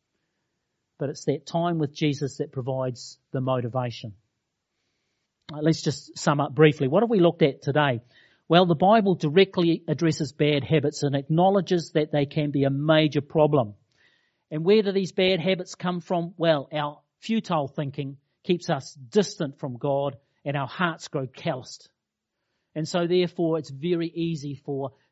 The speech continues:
bad habits to grow and to establish them. But we've also learned that we can break bad habits, not only by willpower and having external support, but by that double dynamic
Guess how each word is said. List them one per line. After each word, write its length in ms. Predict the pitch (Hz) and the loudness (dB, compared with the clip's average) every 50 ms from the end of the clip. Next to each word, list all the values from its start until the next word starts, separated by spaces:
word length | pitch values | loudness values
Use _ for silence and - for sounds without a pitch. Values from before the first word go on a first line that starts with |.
| _ _ | _ _
bad 300 | - 165 160 160 156 143 | -4 -2 0 0 -2 -2
habits 560 | 123 - 156 143 135 139 - - - - - - _ _ | -4 -4 -4 -4 -6 -10 -12 -14 -18 -18 -20 -20 _ _
to 100 | - 151 | -10 -10
grow 480 | 127 113 135 143 143 139 135 135 131 123 - _ _ _ _ _ | -10 -6 -4 -4 -2 -2 -2 -4 -6 -8 -12 _ _ _ _ _
and 120 | 151 139 139 | -10 -8 -6
to 60 | 139 | -6
establish 640 | 135 123 - - - 151 147 147 147 147 131 - | -8 -8 -12 -8 -6 -4 -4 -4 -4 -8 -10 -10
them. 180 | - 131 113 101 _ _ _ _ _ _ | -12 -14 -16 -16 _ _ _ _ _ _
But 100 | - 156 | -2 -2
we've 160 | 151 151 156 160 | -2 -2 -2 0
also 360 | 196 302 302 - - 226 185 | 0 2 0 0 2 2 2
learned 320 | 160 143 147 156 165 165 | 4 2 2 -2 -2 -4
that 120 | 180 170 165 | -4 -2 -2
we 100 | 185 175 | -2 -2
can 160 | - 160 143 | -2 -4 -4
break 340 | 127 - 196 196 190 170 - | -2 -2 -2 -2 -4 -2 0
bad 240 | 175 170 160 151 | 0 2 2 0
habits, 580 | 127 - 180 175 135 120 - - - - - - _ _ _ _ _ _ _ _ _ _ | 0 0 0 0 -2 -4 -10 -16 -18 -18 -18 -20 _ _ _ _ _ _ _ _ _ _
not 180 | 170 175 196 220 | -2 0 2 2
only 200 | 226 220 220 214 | 2 2 0 0
by 200 | 170 185 180 180 | 0 0 0 2
willpower 640 | 151 147 180 196 196 185 - - 196 190 190 196 185 | 2 2 4 4 2 2 0 -2 0 2 2 2 0
and 100 | 170 156 | -2 -2
having 240 | 143 175 170 165 156 | -2 -2 -2 -2 -4
external 540 | 147 - - - - - 180 180 170 160 139 | -6 -8 -12 -10 -4 -4 -2 -2 -2 -6 -8
support, 520 | - - 143 - - 143 143 165 180 - _ _ _ _ _ _ | -8 -10 -10 -8 -4 -4 -4 -4 -4 -8 _ _ _ _ _ _
but 160 | - 170 165 | -2 -2 -2
by 160 | - 170 170 165 | 0 0 0 0
that 200 | 165 156 147 - | -2 -4 0 2
double 300 | 208 202 202 214 202 165 | 2 4 4 2 0 0
dynamic 520 | 185 185 190 185 180 196 190 156 127 | -2 -4 -4 -2 -2 -2 -2 -2 -4